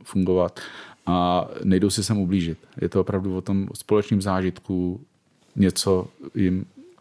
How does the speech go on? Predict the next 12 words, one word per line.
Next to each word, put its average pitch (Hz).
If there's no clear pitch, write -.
trošku -
přijde 92
do 92
života 92
novýho. 92
Pokaždý 95
jsou 92
tady 90
jiný 95
lidi, 90
jiný 92
situace 92